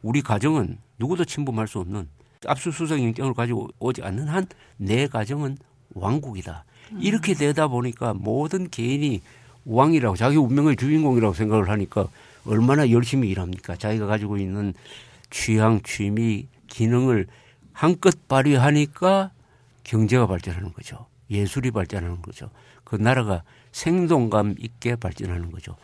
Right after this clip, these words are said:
Speaker 1: 바로 이 점을 가장 정확하게 파악한 사람이 우리의 건국 지도자가 되었습니다. 그 사람이 이승만 대통령이에요.
Speaker 2: 아,
Speaker 1: 이승만
Speaker 2: 네.
Speaker 1: 대통령은 자유가 가진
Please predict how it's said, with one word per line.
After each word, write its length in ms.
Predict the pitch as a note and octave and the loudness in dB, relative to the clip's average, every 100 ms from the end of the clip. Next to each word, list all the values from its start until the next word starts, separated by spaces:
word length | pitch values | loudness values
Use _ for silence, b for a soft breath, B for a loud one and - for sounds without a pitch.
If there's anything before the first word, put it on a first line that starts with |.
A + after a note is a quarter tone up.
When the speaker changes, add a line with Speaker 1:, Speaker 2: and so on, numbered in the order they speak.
| B B B - | B B B 0
Speaker 1:
바로 320 | A2 D#3 E3+ | 4 6 6
이 220 | E3 A3 | 4 0
점을 460 | G3+ F#3 F#3 C#3 - - _ _ _ | 4 6 8 6 4 -6 _ _ _
가장 500 | - D3 E3 G#3+ A3 | -6 -4 0 4 4
정확하게 640 | - - C3 D3 E3+ D3+ | 4 4 4 4 2 2
파악한 520 | B2 - A#2+ A#2 C3 A#2+ | 0 0 0 2 0 -2
사람이 640 | - C3 A#2 A#2 B2+ F#3+ F3+ _ _ _ _ - | -4 0 4 6 6 2 0 _ _ _ _ -6
우리의 420 | G#2+ C3 C3 C3+ | 2 6 6 4
건국 400 | - G#2 A2 D3 | 2 2 2 0
지도자가 420 | - C3+ C#3 B2 F2+ | -2 0 2 2 0
되었습니다. 580 | F2 D#2+ A2+ - G2+ - | -2 -6 -10 -14 -14 -8
그 120 | - | 0
사람이 380 | A#2 F3 F#3 - | 2 4 2 0
이승만 480 | A#2+ G#2 A#2+ A#2+ C3+ | 0 0 2 2 2
대통령이에요. 640 | A#2 - F#2 F#2 G2+ A#2+ - - - - | -2 -8 -10 -10 -12 -16 -20 -20 -20 -18
Speaker 2:
아, 500 | - - - - - | -16 -14 -14 -14 -8
Speaker 1:
이승만 440 | A2+ G2+ C3 D#3 F3 | -2 0 2 4 4
Speaker 2:
네. 140 | D3 | 2
Speaker 1:
대통령은 560 | A2 B2+ B2+ A2+ F2+ D3 B B B B B - | 0 0 0 0 0 -2 B B B B B -8
자유가 480 | G#2+ A#2 F3 E3+ D3 | 2 4 4 2 0
가진 460 | A2+ A2 G#2 D#2+ | 0 -2 -4 -6